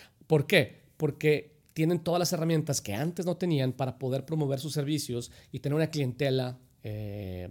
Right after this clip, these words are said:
digamos, no fija, pero sí frecu-, con, con cierta frecuencia y con cierta cantidad de clientes, usando redes sociales, creando contenido,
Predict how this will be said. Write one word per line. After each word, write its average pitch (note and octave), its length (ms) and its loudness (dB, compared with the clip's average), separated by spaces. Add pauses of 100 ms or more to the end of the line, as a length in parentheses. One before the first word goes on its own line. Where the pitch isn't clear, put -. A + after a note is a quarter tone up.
(220)
digamos, A2 540 -4
no C#3+ 180 0
fija, F3+ 320 -2
pero C3 160 0
sí - 160 -2
frecu-, - 320 -4
con, C#3 180 0
con C3 320 -4
cierta D3+ 240 0
frecuencia D3 440 -2
y B2+ 40 -8
con C3+ 140 -4
cierta C#3 240 -4
cantidad C3+ 300 -2
de C#3 80 -2
clientes, D3+ 420 0 (400)
usando D3+ 720 4
redes C3+ 200 2
sociales, C3 580 2
creando C3 320 0
contenido, A#2 640 0